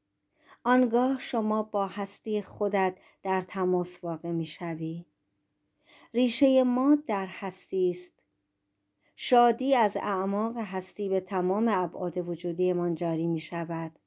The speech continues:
و به ما زندگی می‌دهد. شادی را حس و تجربه می‌کنیم و دیگر هیجاناتی مانند ترس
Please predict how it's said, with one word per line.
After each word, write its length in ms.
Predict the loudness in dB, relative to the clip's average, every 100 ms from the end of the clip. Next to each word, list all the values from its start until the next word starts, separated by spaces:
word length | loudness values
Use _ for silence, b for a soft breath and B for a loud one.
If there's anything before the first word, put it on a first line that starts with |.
| _ _ _ _
و 120 | -2
به 160 | 2 2
ما 260 | 2 0 -2
زندگی 560 | -4 -4 -2 -4 -2
می‌دهد. 600 | -2 -2 -4 -10 -8 -10 -12 _ _ _ _ _ _ _ b b b
شادی 460 | 0 6 6 4 2
را 160 | 0
حس 300 | 0 -2 -4 -4
و 120 | -6
تجربه 520 | -4 -6 -4 -2 -2
می‌کنیم 720 | 0 -4 -6 -8 -4 -4 -6 -10 _ _ _ _ b b b
و 100 | 0
دیگر 440 | 0 2 2 2 0
هیجاناتی 840 | 0 0 0 0 0 0 -2 -4
مانند 680 | -2 0 0 0 -2 -4 -4
ترس 500 | -4 -2 -2 -4